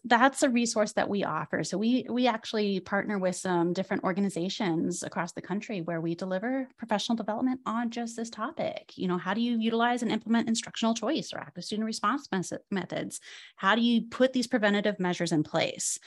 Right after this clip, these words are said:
Um, and then consultation is something that we support and offer as well. Um, so, you know, we, we've helped, um, schools with P B I S implementation in the past. Um, and then, uh, we also have the membership, uh, that,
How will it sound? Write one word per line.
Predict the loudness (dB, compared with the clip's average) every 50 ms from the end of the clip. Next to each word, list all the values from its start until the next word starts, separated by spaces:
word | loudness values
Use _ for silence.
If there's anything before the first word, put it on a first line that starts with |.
| -18 -20 -20 -20 -16 _ -8
Um, | -6 -6 -6 -6 -6 -4
and | -2 0 2
then | 4 4 4 2 0 -2 -4 _ _
consultation | -4 0 0 0 0 0 -2 -2 -2 -2 -2 -2 -2 -2 -4 -6 -10 -8 -4
is | -2 0 0 0 -2
something | -2 -2 -2 0 0 0
that | 0 -2 -2
we | -2 -2 0 0 0 0 -2
support | -2 -4 -6 -2 -2 0 0 0 -2
and | -2 -4
offer | -2 -4 -6 -4 -4 -4 -4 -2 -4 -6 -4 -4
as | -4 -4 -4 -2
well. | -2 -2 -2 -2 -2 -4 -6 -8 -10 -12 -12
Um, | -12 -10 -8 -6 -6 -6 -6 -8 _ _ _ _ -20 -20 -20 _ _ _
so, | -12 -4 -2 0 0 0 0 0 -2 -2 -4
you | -2 0 0
know, | 0
we, | 2 2 2 2 2 0 0
we've | 0 -2 -2 -2 -4
helped, | -6 -4 -4 -4 -4 -4 -12 -10 -6
um, | -4 -2 -2 0 0 -2 -2
schools | -2 -2 -2 -2 -2 -2 -2
with | -2 -2 -2
P | -4 -4
B | -2 -2
I | -2 -2 -4
S | -4 -6 -8 -8 -6
implementation | -6 -6 -4 -4 -4 -4 -4 -4 -6 -4 -2 -2 -2 -2 -2 -2 -4 -4
in | -4
the | -2
past. | -4 -4 -6 -8 -10 -12 -14 -14 -14 -10 -6
Um, | -6 -4 -2 0 0 0 -2 -2 _ _ _ _ _ _ _ _ _ _ _ _ _ _ _ 0
and | 2 4 6
then, | 6 6 6 4 2 -2 -14 -16 -18 -18 -6 2 4
uh, | 6 6 8 8
we | 8
also | 6 6 4 4 2
have | 2 2 2
the | 2
membership, | 2 2 2 2 0 -2 -2 -4 -6 -6 -6 _ -14 -14 -8 -4 -2
uh, | 0 0 2 0 0 0
that, | 2 2 2 0 0 -4 -10